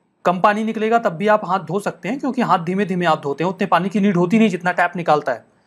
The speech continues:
तो अगर हम ऐसा टैप तैयार करें जो कम पानी निकाले, तो पानी की थोड़ी बहुत बचत तो होगी। इसके अतिरिक्त हमें लो फ्लो सैनिटरी वेयर स्केल के बेसिस पे तैयार करना होगा, कुछ ऐसा जो पानी का कंजम्पशन कम करता हो। ठीक है,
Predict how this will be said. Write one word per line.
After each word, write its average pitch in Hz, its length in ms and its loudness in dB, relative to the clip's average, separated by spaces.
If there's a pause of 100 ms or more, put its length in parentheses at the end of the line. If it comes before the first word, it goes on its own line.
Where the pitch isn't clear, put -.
(480)
तो 165 80 4
अगर 185 120 4
हम 180 100 0
ऐसा 165 200 2
टैप 190 260 0
तैयार 151 280 0
करें 165 200 -2
जो 269 100 -4
कम 240 200 0
पानी 202 220 2
निकाले, 175 300 -4
तो 165 100 -8
पानी 156 260 -2
की 160 80 -8
थोड़ी 170 200 -4
बहुत 170 200 0
बचत 170 260 -4
तो 190 60 -4
होगी। 214 280 0 (640)
इसके 190 220 0
अतिरिक्त 196 400 -2 (480)
हमें 190 180 0
लो 180 200 2
फ्लो 196 340 -4 (440)
सैनिटरी 208 520 0
वेयर 220 280 2 (500)
स्केल 262 400 2
के 226 100 -2
बेसिस 165 300 -6
पे 202 120 -2
तैयार 156 320 2
करना 147 240 -2
होगा, 143 260 0
कुछ 196 260 -4
ऐसा 185 440 0 (240)
जो 196 80 0
पानी 185 240 2
का 170 100 -2
कंजम्पशन 175 540 -4
कम 180 180 -2
करता 123 280 -2
हो। 120 140 -6
ठीक 247 240 -2
है, 160 160 -8